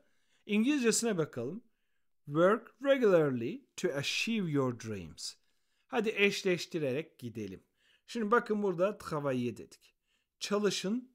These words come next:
çalışınız. Şuraya bir yıldız atalım. Fransızca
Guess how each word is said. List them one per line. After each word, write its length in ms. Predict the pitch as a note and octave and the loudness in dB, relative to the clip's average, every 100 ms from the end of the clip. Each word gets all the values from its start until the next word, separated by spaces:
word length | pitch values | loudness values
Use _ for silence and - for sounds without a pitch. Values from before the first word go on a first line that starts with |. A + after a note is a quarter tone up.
| - | -10
çalışınız. 800 | - D#3 C#3+ - A2 F2+ - - _ _ _ | -2 -2 -2 -6 -10 -14 -16 -18 _ _ _
Şuraya 340 | - A#3+ C4 G#3+ | -14 -4 -2 2
bir 60 | |
yıldız 380 | F#3+ F#3 F#3+ F3 | 2 2 0 -2
atalım. 480 | D3 - B2 A2+ E3+ _ _ _ _ _ _ _ | -2 -2 -8 -8 -14 _ _ _ _ _ _ _
Fransızca 1160 | - A3 G#3+ G3+ A3 A3 F3+ G3 G3+ G#3 G#3+ | 0 2 2 0 -4 -4 0 2 4 2 0